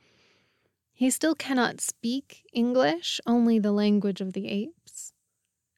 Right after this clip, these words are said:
But he sure can read and write. You know what? So using the knife of his father, Tarzan is able to gain the upper hand in the jungle. And there's this juxtaposition in this book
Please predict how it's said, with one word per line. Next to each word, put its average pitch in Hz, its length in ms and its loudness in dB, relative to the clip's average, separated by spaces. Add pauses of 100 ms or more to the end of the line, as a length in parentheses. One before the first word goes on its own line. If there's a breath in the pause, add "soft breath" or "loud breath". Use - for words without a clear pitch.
(180)
But 226 240 4
he 311 180 6
sure 302 220 4
can 285 320 0
read 247 200 2
and 214 160 6
write. 208 320 4 (220)
You 226 140 2
know 214 140 2
what? 233 360 0 (1120)
So - 140 -2
using 262 500 2
the 240 80 4
knife 220 500 2
of 220 180 2
his 214 300 0
father, 214 760 2
Tarzan 226 540 0
is 208 160 2
able 220 300 -2
to - 120 -6
gain 220 360 2
the 202 120 0
upper 202 260 -2
hand 208 680 2
in 196 140 2
the 190 80 0
jungle. 185 720 -2 (760)
And 254 140 4
there's 262 180 4
this 247 200 0
juxtaposition 208 1040 0
in 180 160 0
this 190 160 -2
book 180 480 -4